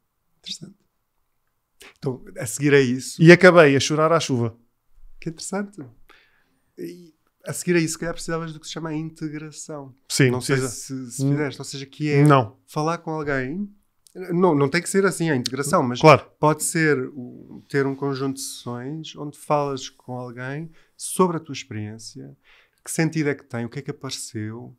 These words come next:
Speaker 2: A primeira
Speaker 1: que
Speaker 2: coisa que eu
Speaker 1: ensinamentos
Speaker 2: tive
Speaker 1: podem
Speaker 2: foi
Speaker 1: vir.
Speaker 2: muita questão obsessiva logo. "Eu vou tomar isto, isto vai-me fazer mal, eu vou ficar... Vou pa-,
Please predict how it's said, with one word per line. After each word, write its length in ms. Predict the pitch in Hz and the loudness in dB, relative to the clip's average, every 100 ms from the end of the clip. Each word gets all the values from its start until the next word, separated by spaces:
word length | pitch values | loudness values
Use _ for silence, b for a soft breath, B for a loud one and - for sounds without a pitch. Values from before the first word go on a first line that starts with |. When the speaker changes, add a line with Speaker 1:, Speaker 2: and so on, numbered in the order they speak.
| _ | _
Speaker 2:
A 80 | 151 | 0
primeira 320 | - 165 185 | 6 6 6
Speaker 1:
que 60 | 180 | 4
Speaker 2:
coisa 220 | 190 170 | 4 4
que 40 | 175 | 4
eu 120 | 165 | 2
Speaker 1:
ensinamentos 160 | 160 180 | 4 2
Speaker 2:
tive 140 | 190 | 2
Speaker 1:
podem 160 | 202 147 | 0 2
Speaker 2:
foi 260 | 185 180 | 4 4
Speaker 1:
vir. 80 | 175 | 4
Speaker 2:
muita 420 | 156 175 175 170 | 4 4 4 0
questão 300 | 160 - 170 160 | -2 2 4 4
obsessiva 480 | 151 - 160 147 147 | 2 0 0 2 2
logo. 220 | 135 123 | 2 0
"Eu 60 | |
vou 140 | 139 160 | -2 -2
tomar 280 | 160 151 135 | 0 0 2
isto, 220 | 147 - | -2 -4
isto 120 | 139 | -2
vai-me 200 | 151 147 | 0 0
fazer 320 | - 151 156 | -4 -4 -2
mal, 380 | 151 143 147 B B B | 0 0 0 B B B
eu 80 | - | 2
vou 160 | 135 147 | 4 4
ficar... 460 | - 139 165 160 151 135 b - | 0 0 4 4 4 0 b -2
Vou 120 | 151 | -2
pa-, 240 | 156 160 | 2 -2